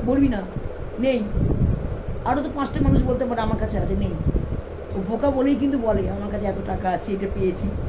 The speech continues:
সত্যি বোকা। আমি সবসময় ওকে গার্ড করত-, আগেও আমি গার্ড করেছিলাম, কিন্তু এখন আমার বাবা মারা যাওয়ার পর একটু বিচ্ছিন্ন হয়ে গেছি। ওকে আসলে ভালো বুদ্ধি দেওয়ার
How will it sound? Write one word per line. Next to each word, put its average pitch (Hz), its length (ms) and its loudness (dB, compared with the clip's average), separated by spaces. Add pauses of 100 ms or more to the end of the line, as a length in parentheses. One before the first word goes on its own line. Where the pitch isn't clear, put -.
(200)
সত্যি 247 280 2
বোকা। 233 280 4
আমি 196 140 4
সবসময় 240 380 4
ওকে 302 120 2
গার্ড 247 340 4
করত-, - 180 0
আগেও 339 280 2
আমি 349 120 0
গার্ড 294 240 2
করেছিলাম, 285 400 2 (420)
কিন্তু 247 160 2
এখন 269 340 4
আমার 240 200 2
বাবা 240 120 4
মারা 233 200 0
যাওয়ার 247 180 2
পর 240 80 0
একটু 214 180 -2
বিচ্ছিন্ন 240 380 0
হয়ে 180 140 0
গেছি। 170 340 -6 (1080)
ওকে 214 140 4
আসলে 262 240 2
ভালো 247 460 4
বুদ্ধি 254 240 2
দেওয়ার 320 200 8